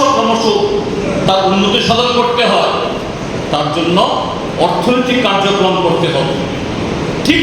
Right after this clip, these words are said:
তেমনি আমাদের দেশের সব অঞ্চল সমানভাবে বিকশিত না। এই প্ল্যানিং কমিশন সেভাবে,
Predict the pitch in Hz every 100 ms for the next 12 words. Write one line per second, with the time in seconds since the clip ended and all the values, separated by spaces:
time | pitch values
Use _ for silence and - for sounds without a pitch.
0 | 294 262 294 294 285 294 - - - -
1 | - - - - - - - - 170 208
2 | 226 226 202 214 202 - 190 190 - 175
3 | - 170 - 170 175 180 175 165 151 170
4 | 165 160 151 139 123 - - - - -
5 | - - 214 196 - - - - - -
6 | 165 170 160 - - - 175 190 202 185
7 | 185 180 208 208 - - - - - -
8 | - - - - - - - - - -
9 | - - 180 180 208 -